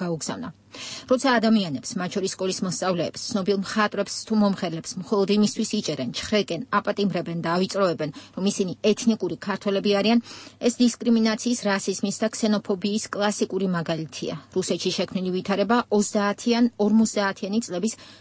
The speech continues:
ნაცისტურ გერმანიაში არსებულ ვითარებას გავს, აცხადებს სოზარ სუბარი და საერთაშორისო ორგანიზაციებისგან რუსეთში მიმდინარე პროცესებზე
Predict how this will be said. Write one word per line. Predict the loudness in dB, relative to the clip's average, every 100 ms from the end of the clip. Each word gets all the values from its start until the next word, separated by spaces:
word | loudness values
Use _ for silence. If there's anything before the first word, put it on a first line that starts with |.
| 0
ნაცისტურ | 2 2 0 -6 -4 -2
გერმანიაში | 0 0 -2 -4 -4 -4
არსებულ | -4 -4 -4 -2 -2
ვითარებას | -2 -4 -4 -6 -8
გავს, | -8 -8 -12 -16 -10
აცხადებს | -6 -4 -2 -2 -2
სოზარ | -2 -2 -2
სუბარი | 0 0 2 2 0 -6 -8
და | -2
საერთაშორისო | 0 2 2 2 0 0 0
ორგანიზაციებისგან | 2 2 4 0 2 0 0 -2 4 4
რუსეთში | 4 0 0 4
მიმდინარე | 4 4 0 -2 -2
პროცესებზე | -4 -2 -2 -2 -2 -2